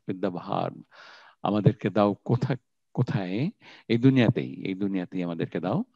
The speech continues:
আবার ভার্সটার একটা পার্ট নিছে, তা সুতরাং দুনিয়া, দুনিয়ার জন্য কিছু চাওয়া আপনার, আহ, কোনো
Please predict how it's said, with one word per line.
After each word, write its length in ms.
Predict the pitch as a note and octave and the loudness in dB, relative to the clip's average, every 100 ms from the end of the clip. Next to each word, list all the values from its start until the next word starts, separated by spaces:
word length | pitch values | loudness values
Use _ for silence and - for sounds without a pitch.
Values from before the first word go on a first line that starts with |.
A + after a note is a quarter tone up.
| - - - - | -20 -20 -20 -6
আবার 140 | F#2+ | -4
ভার্সটার 360 | F#2 G2+ D#3+ F#2+ | -2 -4 -2 -4
একটা 260 | E2+ F#2 - | -2 -2 -2
পার্ট 200 | - G2 F#2+ | -2 -2 -2
নিছে, 360 | G#2 A2+ D#3+ A3 _ - - _ | -8 -4 -2 -2 _ -20 -20 _
তা 80 | - - | -8 -6
সুতরাং 380 | - G#2+ F#2+ F2 | -6 -2 -2 -2
দুনিয়া, 280 | G#2 G#2+ G#2+ _ _ - | 0 0 0 _ _ -6
দুনিয়ার 260 | A2 C3+ | 2 4
জন্য 260 | A#2+ C#3 C3+ | 4 2 2
কিছু 220 | A2+ G2+ | 2 0
চাওয়া 480 | F#2 F#2+ E2+ E2+ A#2 - - - _ - | 2 4 6 4 0 -6 -20 -20 _ -10
আপনার, 300 | - F2+ F2 - _ _ - | -4 -2 -4 -6 _ _ -10
আহ, 80 | F2 | -8
কোনো 280 | - F#2+ | -4 -4